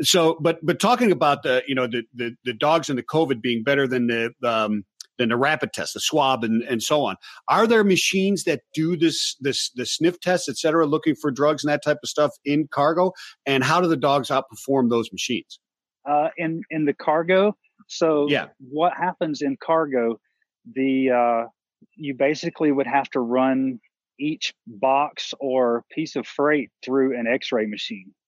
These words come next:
Speaker 2: So, so what a canine gives you the advantage on is time,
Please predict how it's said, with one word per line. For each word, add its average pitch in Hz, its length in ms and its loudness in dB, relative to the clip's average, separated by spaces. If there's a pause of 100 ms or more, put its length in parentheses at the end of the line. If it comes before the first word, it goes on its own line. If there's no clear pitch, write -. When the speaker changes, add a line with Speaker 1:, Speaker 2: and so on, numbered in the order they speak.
(120)
Speaker 2:
So, 135 300 -6
so - 180 -2
what 139 380 2 (180)
a 127 60 -6
canine 143 640 2
gives 131 260 -2
you 131 160 0
the 120 140 0
advantage 139 540 0
on 123 360 0
is 117 300 -6
time, 104 500 -2